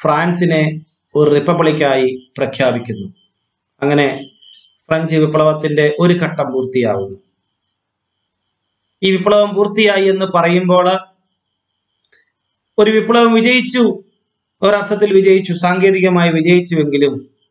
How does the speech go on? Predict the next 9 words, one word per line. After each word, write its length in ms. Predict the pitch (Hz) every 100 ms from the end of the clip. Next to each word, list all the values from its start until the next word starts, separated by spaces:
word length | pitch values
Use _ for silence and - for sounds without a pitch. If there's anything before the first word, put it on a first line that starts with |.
| 170
ഈ 140 | 165
വിപ്ലവം 640 | 156 160 165 165 151 151 - _ _ _ _ -
ഫ്രാൻസിന് 560 | 156 156 156 151 143
കാര്യമായ 640 | 147 147 160 156 143 143
ഒരു 260 | 139 135 135
പ്രയോജനമുണ്ടാക്കിയില്ല 1400 | 139 147 175 180 202 185 156 180 139 135 127 123 131 - - _ _ _ _ _ _ _ _ _ -
എന്ന് 160 | 143 143
പറയാതിരിക്കുക 880 | 131 131 135 135 123 127 120 110 -
വയ്യ. 260 | 104 101